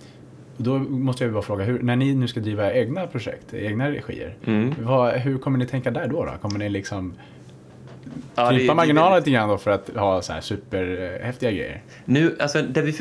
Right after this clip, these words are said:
Speaker 2: befinner oss nu så,
Speaker 1: Ja.
Speaker 2: så är det lite grann så att vi skrattar åt oss själva när vi säger så här, för att när vi börjar känna att fan vad snåla vi börjar bli.
Speaker 1: <laughs>
Speaker 2: Alltså,
Speaker 1: Ja, okej,
Speaker 2: nu
Speaker 1: ja.
Speaker 2: börjar vi bli som de andra.
Speaker 1: Ja.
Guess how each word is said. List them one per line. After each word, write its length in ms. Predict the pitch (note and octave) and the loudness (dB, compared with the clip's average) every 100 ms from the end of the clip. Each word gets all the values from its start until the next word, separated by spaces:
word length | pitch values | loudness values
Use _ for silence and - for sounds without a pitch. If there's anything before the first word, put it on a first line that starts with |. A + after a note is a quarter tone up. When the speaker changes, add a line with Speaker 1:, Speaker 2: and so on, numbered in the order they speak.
| F3+ G3 | -2 -2
Speaker 2:
befinner 280 | A2+ A2+ | 0 0
oss 140 | G#2 - | 0 0
nu 240 | C#3 A#2+ | 0 0
så, 120 | C3+ F3+ | -2 -2
Speaker 1:
Ja. 180 | F2 F2+ | -2 -6
Speaker 2:
så 140 | - C3 | -4 0
är 220 | B2 C3 | 2 0
det 80 | B2+ | 2
lite 320 | C#3+ C3 B2 | 0 0 -2
grann 120 | A2 | -2
så 80 | G#2 | -2
att 100 | F#2 | -4
vi 40 | |
skrattar 420 | G2 B2+ - - A#2+ | -4 -4 -4 -4 -2
åt 120 | G#2+ | -4
oss 80 | - | -4
själva 500 | B2+ G2+ F#2 B2+ C3+ | -4 -2 -2 -2 -2
när 100 | A2+ | -2
vi 100 | A#2 | 0
säger 260 | A2 F#2+ | 2 2
så 60 | G#2 | 0
här, 80 | F#2 | -2
för 80 | |
att 80 | F#2+ | -4
när 160 | A2 G#2 | -2 -4
vi 80 | G2+ | -2
börjar 200 | A2 F#2+ | -2 -2
känna 220 | - G2 | -2 -4
att 140 | E2+ | -6
fan 160 | - G#2 | -4 -4
vad 100 | B2+ | -2
snåla 340 | C3 A#2 G2 | 0 0 0
vi 120 | G#2 B2+ | 0 0
börjar 280 | A#2 A#2 | 2 2
bli. 80 | C3 D3+ | 0 0
Speaker 1:
<laughs> 60 | |
Speaker 2:
Alltså, 420 | - - A#2 A#2+ G#2+ - - | 0 -2 0 0 0 -4 -12
Speaker 1:
Ja, 140 | - F#2 | -6 -6
okej, 140 | - | -2
Speaker 2:
nu 60 | A#2+ | -2
Speaker 1:
ja. 60 | A#2+ | 2
Speaker 2:
börjar 160 | B2 | 0
vi 60 | A2 | 0
bli 160 | G#2 | -4
som 100 | F2+ | -2
de 80 | G2 | -2
andra. 380 | F#2 F2+ A2 B2 | -2 -2 -2 -2
Speaker 1:
Ja. 220 | G2+ F2 | -4 -8